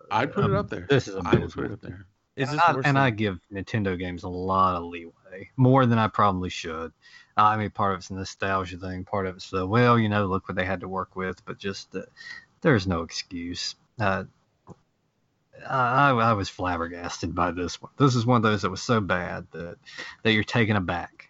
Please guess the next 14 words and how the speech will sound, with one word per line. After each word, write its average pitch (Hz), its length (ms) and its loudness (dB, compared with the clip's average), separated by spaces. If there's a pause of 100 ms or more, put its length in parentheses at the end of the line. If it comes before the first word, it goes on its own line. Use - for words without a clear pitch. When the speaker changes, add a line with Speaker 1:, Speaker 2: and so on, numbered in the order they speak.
(160)
Speaker 2:
and, 98 240 -6
and 101 180 -4
you 101 60 -2
just 120 180 2
can't 101 220 0
believe 87 280 -2
it 82 80 -8
in 85 120 -6
some 90 200 -6
spots. 90 500 -4
And 104 180 -6
it's, 92 200 -8
it's 104 240 -10
not, 120 280 2